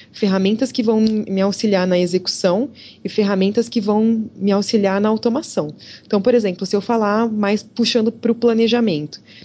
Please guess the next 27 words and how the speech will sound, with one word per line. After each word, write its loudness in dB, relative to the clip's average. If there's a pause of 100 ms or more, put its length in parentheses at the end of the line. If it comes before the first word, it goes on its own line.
(160)
eu 0
vou 2
precisar 0
de 0
uma 2
ferramenta 0
que 0
é 4
um 0
gerenciador 2
de -6
defeito, 0
onde -4
eu -6
vou 0
lá 0
registrar -2 (320)
os -6
meus 2
casos -2
de -6
teste, 0
vou 2 (680)
colocar, 2
se -6
eu 2
tiver, -2